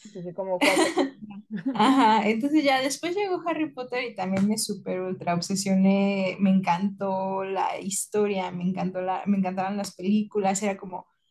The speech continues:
Speaker 2: siempre he tenido una afinidad muy grande por las cosas fantasiosas.
Speaker 1: Ujú.
Speaker 2: Entonces, me, me llama más una historia que tiene elementos, valga la redundancia, fantasiosos,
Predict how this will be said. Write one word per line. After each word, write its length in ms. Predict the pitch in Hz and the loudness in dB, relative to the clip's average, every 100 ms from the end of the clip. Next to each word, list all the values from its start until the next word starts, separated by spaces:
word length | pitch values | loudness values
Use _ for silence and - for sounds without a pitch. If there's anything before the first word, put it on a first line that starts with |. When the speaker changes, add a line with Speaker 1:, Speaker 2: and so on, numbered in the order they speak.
| _ | _
Speaker 2:
siempre 320 | - 359 370 | 2 2 4
he 60 | 415 | 4
tenido 380 | 311 277 277 294 | 4 4 4 4
una 140 | 285 | 4
afinidad 400 | 277 277 233 226 | 2 2 4 4
muy 200 | 220 233 | 4 0
grande 340 | 233 220 220 233 | 0 0 0 0
por 180 | 202 208 | 0 -2
las 240 | 185 190 | -2 -4
cosas 540 | - 196 202 202 - - | -8 -4 -2 -2 -4 -4
fantasiosas. 1040 | 175 170 - 180 - 180 170 - - - _ _ - - _ _ | -6 -6 -6 -6 -2 0 -2 -6 -14 -16 _ _ -20 -20 _ _
Speaker 1:
Ujú. 240 | 214 208 233 | 4 6 6
Speaker 2:
Entonces, 360 | 226 226 202 - 226 | 4 4 2 -2 2
me, 420 | 220 214 208 190 | 6 6 6 2
me 180 | 226 226 | 2 2
llama 300 | 233 233 254 | 2 0 -2
más 640 | 247 240 240 262 262 - - | -2 -2 -2 -2 -2 -4 -4
una 220 | 226 220 | -2 0
historia 640 | 220 214 226 220 202 202 | 0 -2 -2 0 -2 -2
que 200 | - 185 165 | -8 -16 -10
tiene 440 | - 190 190 185 175 | -2 2 2 2 0
elementos, 880 | 180 185 190 190 190 180 175 - - | -2 -2 -2 -2 -2 -4 -6 -10 -8
valga 240 | 175 175 170 | -4 0 2
la 100 | 170 | 4
redundancia, 800 | 190 175 180 185 202 175 180 - | 4 2 0 0 0 -2 -4 -6
fantasiosos, 760 | 180 175 190 233 233 214 - | -4 -2 0 0 0 -4 -6